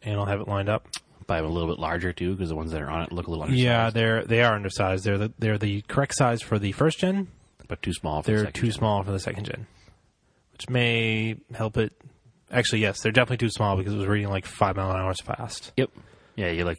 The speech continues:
Speaker 2: "I'm doing seventy-five easy." I'm like, "No, you're not, everybody's passing you. <laughs> I don't think
Speaker 1: Yeah,
Speaker 2: you're doing seventy-five."
Speaker 1: I went by one of those,
Speaker 2: <laughs>
Speaker 1: like, electronic your speed signs. It
Speaker 2: Yeah,
Speaker 1: was
Speaker 2: it
Speaker 1: like,
Speaker 2: was off.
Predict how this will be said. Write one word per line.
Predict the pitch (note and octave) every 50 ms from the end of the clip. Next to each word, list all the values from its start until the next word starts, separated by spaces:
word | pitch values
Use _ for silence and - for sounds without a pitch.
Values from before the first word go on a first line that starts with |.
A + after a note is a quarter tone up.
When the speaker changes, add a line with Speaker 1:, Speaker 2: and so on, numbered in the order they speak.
| -
Speaker 2:
"I'm | - D3+
doing | E3+ E3+ A#2+ F#2 E2+
seventy-five | - - A#2 B2+ B2+ A#2 D#3+ E3 D#3+ D#3+ E3
easy." | F3+ F#3 F3+ D3 G#2+ F2 D#2+
I'm | D#2 E2+
like, | F#2 G#2+ B2
"No, | D3 E3+ F3+ F3+
you're | F3+ F3+ F3+ F#3 F#3 F3+
not, | F3+ - - D3+
everybody's | D3 E3+ F#3 F3+ F#3+ F3+ F3 E3+ E3 D#3 D3
passing | - C#3+ C3+ C3+ A2+ A2+ F#2+
you. | F#2 F#2
<laughs> | G2
I |
don't | F2+ - C#3+ D3
think | C3
Speaker 1:
Yeah, | A2+
Speaker 2:
you're | A2+ A2
doing | C3+ B2+
seventy-five." | A2 B2+ A#2+ A2+ A#2+ A#2+ B2+
Speaker 1:
I |
went | C3 - B2 B2
by | A#2+
one | A#2 A#2+ A#2+
of | A2+
those, | A2+ A2 G#2 G#2
Speaker 2:
<laughs> |
Speaker 1:
like, | G#2+ G#2+ - - -
electronic | A2+ A2 A2+ A2 - - A#2+ A2+ A2+ A2 - -
your | A2+ A2 A2
speed | G#2+ - - A#2 A2+ A2+ A2+
signs. | - - A2+ A#2+ A#2 A#2 A#2 A2+
It | G#2+
Speaker 2:
Yeah, | G2
Speaker 1:
was | F#2 F#2
Speaker 2:
it |
Speaker 1:
like, | A2 G2+
Speaker 2:
was | F#2+ E2+
off. | D#2+ E2 E2 E2 - -